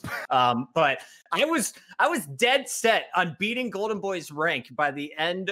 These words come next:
of the beta, and I couldn't accomplish my goal. So I'm coming in fresh. I'm training all day tomorrow, and then I'm trying to get Alex to carry me when rank actually comes out.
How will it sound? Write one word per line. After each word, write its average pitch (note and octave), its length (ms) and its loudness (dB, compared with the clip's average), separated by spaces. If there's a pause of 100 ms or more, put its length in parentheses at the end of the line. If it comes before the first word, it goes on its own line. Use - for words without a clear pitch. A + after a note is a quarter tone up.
of D3+ 320 -2
the C3+ 80 -8
beta, D3 440 -2 (100)
and D#3 120 -2
I C#3+ 80 0
couldn't A#3+ 480 -2
accomplish E3 600 -6
my C3 240 -6
goal. G#2+ 240 -6
So - 200 -8
I'm B2 100 -4
coming C4 320 -2
in A3 160 0
fresh. D3+ 420 0
I'm C#3 100 -14
training G#3 440 2
all E3+ 160 4
day D3+ 180 2
tomorrow, B2 440 0 (240)
and D3 140 -4
then E3 100 0
I'm F3 100 0
trying E3+ 200 0
to D#3 60 -8
get C#3+ 200 -4
Alex C3+ 300 0
to C3 100 -14
carry B2+ 340 0
me A#2+ 220 0
when A2+ 160 -4
rank A#2 240 -2
actually G#2 320 -6
comes F#2 260 -14
out. E2+ 140 -20